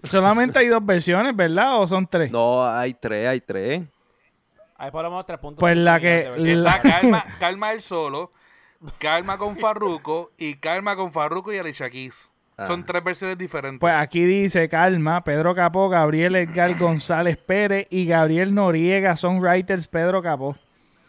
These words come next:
Speaker 1: Así que no sé cuál es esa.
Speaker 4: Ah, pues la de Farruko, la de Farruko.
Speaker 1: La de Farruko, pues,
Speaker 3: Pero cantó
Speaker 1: eso.
Speaker 3: ella.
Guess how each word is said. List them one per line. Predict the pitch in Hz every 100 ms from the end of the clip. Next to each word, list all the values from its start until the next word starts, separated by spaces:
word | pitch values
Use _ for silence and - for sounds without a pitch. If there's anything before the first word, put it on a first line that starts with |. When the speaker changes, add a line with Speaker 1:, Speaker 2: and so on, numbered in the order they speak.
| -
Speaker 1:
Así | 131 127 160
que | 175
no | 165 165
sé | 175
cuál | 180 180
es | 180 175 180
esa. | 147
Speaker 4:
Ah, | 165
pues | 185
la | 165 156
de | 151
Farruko, | 143 147 175 160
la | 139
de | 131
Farruko. | 131 156 131 - -
Speaker 1:
La | 147
de | 160
Farruko, | 165 151 165 180 165
pues, | 143 143
Speaker 3:
Pero | 143 151
cantó | 147 156
Speaker 1:
eso. | 156 170 170
Speaker 3:
ella. | 180 170 196 165